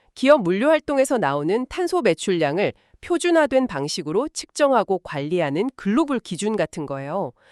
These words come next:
이걸 써서 우리 회사의 현재 배출량이 운송 경로별로 또 수단별로 얼마나 되는지 정확히 파악하는 거죠. 그리고 나서 어디서부터 개선할지 그 우선순위를 정하는 것, 이게 바로 시작입니다.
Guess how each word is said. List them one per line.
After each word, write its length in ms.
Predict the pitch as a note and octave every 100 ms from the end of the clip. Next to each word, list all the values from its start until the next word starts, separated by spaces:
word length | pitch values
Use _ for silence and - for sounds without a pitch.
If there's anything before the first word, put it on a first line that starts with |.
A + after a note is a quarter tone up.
| _ _ -
이걸 220 | A#3+ D4
써서 340 | E4 D#4+ D#4
우리 240 | B3 G#3 D4
회사의 340 | C#4 C4+ B3
현재 340 | C#4 E4 E4
배출량이 680 | D4 D#3 - B3 E3+ F3+ G#3 - _ _
운송 400 | A3 C4 F4 E4
경로별로 680 | A3+ E3+ F3 D#3 C#3 G#3+ D#4+ _
또 120 | G#3+
수단별로 640 | - F4+ F4+ E4 A3+ G3
얼마나 440 | - E3+ A#3+ C4+ A#3
되는지 560 | E3 D#3 C#3+ G#3+ F3 - _ _
정확히 460 | - D#3+ C4+ - G3+
파악하는 500 | - E4 - G3+ C#3+
거죠. 300 | C#3 A#2+ - _ _ _ _
그리고 240 | F3 E3+
나서 380 | D#3+ C3 - C4+ - - _
어디서부터 720 | D#3+ F#3 D#4 E4+ D#4+ C4+ B3+ A#3
개선할지 760 | F3+ D#3+ B3 F#3+ C#3+ - E3 -
그 160 | G#3 -
우선순위를 720 | F3 F#3+ E4+ E4+ C4 F3+ E3
정하는 440 | - D3+ D#3 D3 C3+
것, 140 | B2+ - _ _ -
이게 220 | E3+ B3
바로 220 | F3 D#3
시작입니다. 760 | - - D#4+ A3 C#3 B2+ -